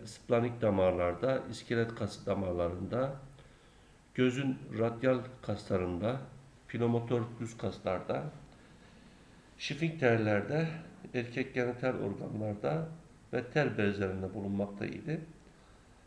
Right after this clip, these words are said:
Alfa iki reseptörlerin dağılımı ise trombositlerde, yağ hücrelerinde, pankreasta ve gastrointestinal düz kaslarında ve ayrıca buraya da yazılmamış otoreseptör olarak sinir uçlarında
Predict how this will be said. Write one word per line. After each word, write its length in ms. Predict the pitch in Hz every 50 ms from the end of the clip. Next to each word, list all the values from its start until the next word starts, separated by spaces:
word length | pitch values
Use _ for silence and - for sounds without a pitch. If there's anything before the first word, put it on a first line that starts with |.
| - - -
Alfa 260 | 139 147 147 147 175
iki 500 | 170 170 - 185 180 180 170 - - 117
reseptörlerin 800 | 135 135 135 - 139 139 - 139 131 120 120 120 117 110 101 117
dağılımı 340 | 117 120 123 123 127 127
ise 280 | 127 - - 117 101 -
trombositlerde, 960 | - 117 117 117 117 120 117 - - - - 120 113 110 107 113 110 110 110 - - - - -
yağ 260 | 110 110 113 117 107
hücrelerinde, 840 | 104 98 - 110 104 95 98 92 98 95 95 90 113 143 156 151 - - - - - - - - - - - - -
pankreasta 880 | - 127 123 123 123 - 135 120 104 104 - - - 135 143 147 143 - - - -
ve 80 | 110 107 - -
gastrointestinal 840 | 120 123 120 120 120 110 107 107 - 113 104 - - - 107 98 92 95 - - 113
düz 160 | 117 120 117 - - - - - - -
kaslarında 760 | 117 107 104 - - 104 95 92 87 95 98 135 147 165 160 - - - - - - - - - - - - -
ve 60 | -
ayrıca 460 | - 123 123 117 117 110 110 110 104
buraya 220 | 104 110 113 110
da 40 | 101
yazılmamış 800 | 101 104 110 107 113 110 104 104 120 139 156 - - - - - - - - - - - - - - -
otoreseptör 720 | - 156 156 156 127 104 101 101 - 113 - - - 107
olarak 440 | - - 120 113 127 151 165 160 - -
sinir 300 | - - 117 120 131 127 117 -
uçlarında 580 | - - - 110 101 90 92 107 147 160 165